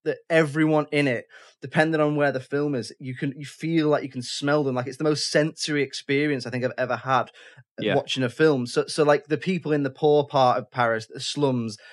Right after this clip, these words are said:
Speaker 1: the fish market, they look, because they would be, dirty and, and, and sort of smelly, and you feel like you can smell and almost taste them. And then when you go to the wealthier part of the town, or when he moves to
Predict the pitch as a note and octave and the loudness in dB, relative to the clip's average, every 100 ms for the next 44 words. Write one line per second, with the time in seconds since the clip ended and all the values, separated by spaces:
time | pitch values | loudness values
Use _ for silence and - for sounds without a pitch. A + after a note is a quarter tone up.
0 | - B2+ - C#3+ C3 C3+ B2 B2 C3+ D3 | -12 -12 0 2 2 0 0 0 -4 2
1 | D3 D3 D#3+ D3+ - - _ _ _ _ | 2 6 6 4 0 -20 _ _ _ _
2 | _ C3 B2 A2+ A2+ B2 C3 - C#3+ D3+ | _ -4 -2 -2 0 -2 -2 -4 -6 -6
3 | - _ - C3 C3+ B2+ D3+ D#3+ - - | -12 _ 2 4 4 4 0 0 -6 -4
4 | B2+ B2+ B2 C3+ B2 B2 B2+ - - - | -2 -2 -2 -2 -4 -4 -8 -10 -8 -6
5 | C3+ C3 C#3 C#3+ C#3+ C#3+ C#3+ C3+ - D#3 | -2 0 0 -2 -4 -6 -10 -12 -6 0
6 | E3 D#3 C#3+ C3+ C#3 - B2+ A#2 - _ | 2 4 4 2 -4 -2 -2 -2 -10 _
7 | _ _ _ - - - D#3 D3+ D#3+ D3 | _ _ _ -6 -6 -2 2 4 4 4
8 | C3 C3+ C#3 B2+ - - D3 C#3+ D3 C3+ | 2 2 0 -2 -4 0 0 0 -4 0
9 | D#3 D#3+ D#3 D3+ C3 D3 C#3+ C3 B2+ C3+ | 2 4 2 0 0 0 0 -2 -2 0
10 | C3+ - _ - C#3 D3+ D3 C3+ A#2+ B2+ | 0 -4 _ -2 2 2 0 -2 -2 0
11 | B2 A#2+ A#2+ A2+ - - B2+ A2 A2+ B2 | 2 2 0 -6 -18 -6 -2 -2 0 -2
12 | B2 B2+ B2+ B2 B2 A#2 - C3 | 0 0 0 -2 -4 -6 -6 -4